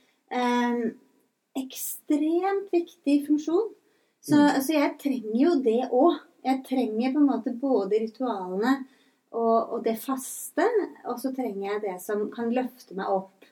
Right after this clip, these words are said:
Speaker 1: åndelig og spirituelt, begge deler.
Speaker 2: Ja, og, og jeg, ja, jeg er veldig enig, og når jeg snakker om å fornye og gjøre ting på andre måter, så handler det jo om å, om å, om å fornye for å bevare, holdt jeg på å si. Det handler ikke om at jeg,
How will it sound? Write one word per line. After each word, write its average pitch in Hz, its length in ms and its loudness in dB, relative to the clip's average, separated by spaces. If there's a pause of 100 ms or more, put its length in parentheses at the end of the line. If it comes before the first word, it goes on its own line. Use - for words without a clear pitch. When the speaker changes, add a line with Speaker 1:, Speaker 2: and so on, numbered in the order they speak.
(280)
Speaker 1:
åndelig 202 580 2
og 202 60 -4
spirituelt, - 880 -4
begge 208 220 -4
deler. - 440 0
Speaker 2:
Ja, 147 260 4 (220)
og, 151 80 2 (240)
og 139 180 4
jeg, 135 520 -4
ja, 135 200 4
jeg 156 120 8
er 156 100 6 (100)
veldig 151 200 0 (120)
enig, 113 240 -2
og 127 320 2 (380)
når 117 140 0
jeg 123 100 2
snakker 113 320 -4
om 113 100 0
å 113 80 -2
fornye 107 560 -2
og 110 480 -2
gjøre 104 280 -10
ting 110 200 -2
på 113 60 -2
andre 104 240 -4
måter, 131 420 0
så 131 140 -4
handler 110 260 -6
det 127 80 -2
jo 160 100 2
om 156 120 2
å, 131 80 0 (120)
om 117 180 -6
å, 113 120 -4 (640)
om 110 140 -6
å 113 40 -6
fornye 117 460 2
for 127 160 2
å 127 40 2
bevare, 139 440 6
holdt 165 180 2
jeg 156 80 6
på 151 60 -2
å 143 80 -2
si. 107 180 0
Det 123 100 -4
handler 117 200 0
ikke 139 140 -4
om 151 80 -2
at 151 60 -4
jeg, 139 180 -4